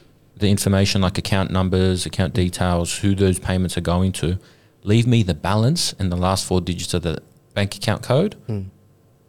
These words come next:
Speaker 1: and I'll be able to tell you if your, if your balance sheet is more or less true and correct.
Speaker 2: What are
Speaker 1: Yeah.
Speaker 2: some of the other things we're looking at?
Speaker 1: So you're looking at the asset values, see if there's any assets that are attributed, whether,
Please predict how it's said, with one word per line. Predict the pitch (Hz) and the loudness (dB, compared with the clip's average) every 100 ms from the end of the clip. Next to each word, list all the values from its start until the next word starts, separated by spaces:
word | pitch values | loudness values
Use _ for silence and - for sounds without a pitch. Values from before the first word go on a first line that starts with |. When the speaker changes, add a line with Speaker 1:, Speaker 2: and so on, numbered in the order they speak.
| _ - | _ 0
Speaker 1:
and | 117 | 2
I'll | 131 | 4
be | 143 | 2
able | 120 | 0
to | |
tell | 110 120 | 2 2
you | 110 | 4
if | 101 - | 2 2
your, | 104 98 - | 2 0 -4
if | - 95 | -10 -12
your | 95 | -4
balance | 104 - | -4 -2
sheet | 104 - - | -4 -6 -10
is | 101 | -12
more | 98 98 | -4 0
or | |
less | 95 98 | 0 -2
true | - 98 | -2 -2
and | 95 | 0
correct. | - 104 101 - - - | 0 0 0 -6 -16 -8
Speaker 2:
What | 113 | -4
are | |
Speaker 1:
Yeah. | 113 | -2
Speaker 2:
some | 127 | -2
of | 110 | -4
the | 71 | -6
other | - | -8
things | 98 98 | -10 -12
we're | 90 | -12
looking | 82 71 | -12 -12
at? | 67 - - _ _ _ | -14 -16 -20 _ _ _
Speaker 1:
So | - | 0
you're | 113 110 117 | 2 2 2
looking | 120 123 | 2 2
at | 104 | 2
the | - | 0
asset | 107 - 101 | 0 2 2
values, | 113 113 113 113 | 2 4 2 0
see | - 101 | 0 0
if | 98 | 2
there's | 92 95 | 0 0
any | 92 | 0
assets | 104 101 107 - | 0 0 0 -2
that | 98 | 0
are | 98 | 0
attributed, | 95 - 95 98 92 | 0 -2 0 0 0
whether, | 95 90 90 | -2 0 -2